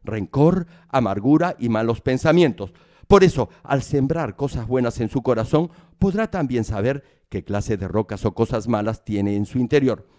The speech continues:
Les voy a dar otro ejemplo. Un hermano ha sido tocado por la serie de mensajes titulada La ley de la siembra y la cosecha. En particular, fue desafiado al oír la parte que señala que cosechará bendiciones si siembra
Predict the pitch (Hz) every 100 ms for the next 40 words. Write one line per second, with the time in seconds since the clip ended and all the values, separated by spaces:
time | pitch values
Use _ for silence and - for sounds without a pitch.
0 | _ _ _ _ 208 208 233 139 107 98
1 | - _ _ - 127 156 156 135 92 73
2 | - _ _ _ - 240 226 185 117 107
3 | 110 139 131 123 110 110 120 - 107 101
4 | - 135 98 82 90 87 117 - 117 -
5 | 156 139 113 110 113 113 _ _ - 110
6 | 107 151 165 156 139 - 113 113 113 117
7 | 123 113 123 156 160 101 87 - - _
8 | _ 190 190 180 - 202 165 147 151 -
9 | _ _ - 190 190 - 175 170 143 120
10 | 117 - 117 117 151 170 180 196 - -
11 | - 131 156 147 120 120 131 117 127 113
12 | 113 104 101 - - 107 143 156 143 131
13 | 135 131 135 - _ - 190 196 165 104
14 | 92